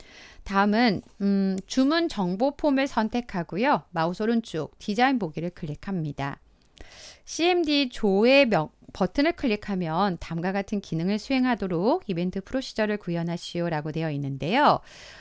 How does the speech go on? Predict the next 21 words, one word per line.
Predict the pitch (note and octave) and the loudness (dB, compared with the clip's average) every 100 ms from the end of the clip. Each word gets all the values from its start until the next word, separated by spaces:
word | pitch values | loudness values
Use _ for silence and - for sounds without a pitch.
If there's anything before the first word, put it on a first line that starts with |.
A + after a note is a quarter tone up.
| - - | -14 -6
어, | D#3+ E3 | -2 -2
씨엠디 | - E4 E4+ | 0 2 2
조회를 | F4+ A3 A3+ C4+ | 2 4 4 4
선택하고 | D#4 A3+ G#3 G#3 - D#3 D#3+ B3+ F#3 - | 2 0 0 -4 -2 -2 2 4 4 0
이벤트 | - G3+ C#4 D4+ | -4 2 2 2
탭에 | D#4 C4+ A3+ A3 | -2 0 0 0
가셔서 | E3 E3+ E3 D3+ D3+ A3 F4 - | -2 -2 -4 -2 4 6 4 0
클릭했을 | - D#4 D#4 - G#3 - D#3 | -2 0 0 -4 -4 -4 -4
때 | - B3 D#4 E4+ - | 0 4 4 2 -2
이벤트 | F3 F#3+ G3+ - | -4 -2 -2 -2
프로시저를 | B3 - C#4 - G#3+ F#3+ A3 | -2 0 -2 0 0 2 2
실행하겠습니다. | B3 G3 F#3 E3 C#3+ - D3+ C#3+ C#3 C#3+ C#3 - - - - | 0 0 -2 -2 -6 -6 -6 -4 -2 -4 -4 -8 -20 -20 -2
점점점 | C4 B3 A#3 G#3+ - A3 A#3 A#3 | 2 2 2 0 2 2 2 0
작성기 | - - - A3 A3 G#3+ B3+ | -6 -10 -2 0 0 -2 -4
클릭하시고 | - F3 D#3 - E3 - C#3 - F3 D3+ C3+ - - - - - - - - | -4 -6 -4 -8 -8 -10 -4 0 2 0 -2 -8 -20 -20 -20 -18 -20 -18 -4
어, | F3 F3+ | -2 0
필터와 | - F4+ F4 D#4+ G#3+ G#3 D#4+ | 2 2 2 4 6 6 4
필터 | - F4 E4 | 0 0 2
원 | B3+ A#3 | 6 4
속성을 | B3 B3+ C#4+ B3+ A3+ | 2 -2 2 2 2
이용해서요. | E3+ F3 E3 - D#3 G3 C4+ D#3+ | 0 0 -4 -4 -2 4 4 4